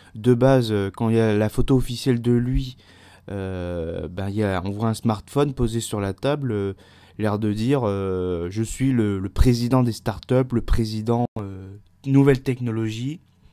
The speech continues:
Alors, à quoi ça ressemble ? Oh ! J'ai, j'ai, ça, ça fait longtemps que je suis pas allé sur un serveur Minecraft. Attends, attends, attends, c'est quoi mon skin ?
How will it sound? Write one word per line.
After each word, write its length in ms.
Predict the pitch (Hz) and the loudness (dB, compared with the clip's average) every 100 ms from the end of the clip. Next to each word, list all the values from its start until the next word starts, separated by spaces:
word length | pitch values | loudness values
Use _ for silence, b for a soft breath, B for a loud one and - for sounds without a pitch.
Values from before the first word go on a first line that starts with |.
| b b _ - | b b _ -6
Alors, 300 | 139 131 113 | -2 0 -2
à 40 | 110 | -2
quoi 140 | 139 | -4
ça 140 | 131 | -6
ressemble ? 360 | - - 139 156 - _ _ _ _ - - - - _ _ _ | -10 -8 -8 -10 -16 _ _ _ _ -20 -20 -20 -20 _ _ _
Oh ! 500 | - - 440 359 123 104 _ _ _ _ _ _ _ _ _ _ _ _ _ | -8 -6 -6 -6 -8 -12 _ _ _ _ _ _ _ _ _ _ _ _ _
J'ai, 200 | 120 120 139 | -10 -8 -4
j'ai, 220 | 131 131 | -4 -2
ça, 180 | - 127 | -4 -2
ça 160 | 131 | -2
fait 120 | 127 | 2
longtemps 260 | 139 170 190 | 2 2 -2
que 60 | 175 | -2
je 20 | |
suis 100 | 143 | 0
pas 80 | 143 | 2
allé 120 | 151 | 2
sur 140 | 143 | 0
un 60 | 127 | -2
serveur 320 | 131 120 120 | -2 -4 -2
Minecraft. 400 | 120 113 - - | -4 -8 -14 -16
Attends, 100 | 120 | -16
attends, 280 | 123 147 - | -12 -14 -12
attends, 140 | 120 | -16
c'est 120 | 160 - | -14 -8
quoi 120 | 147 | -6
mon 100 | 131 | -6
skin ? 220 | - 175 | -10 -18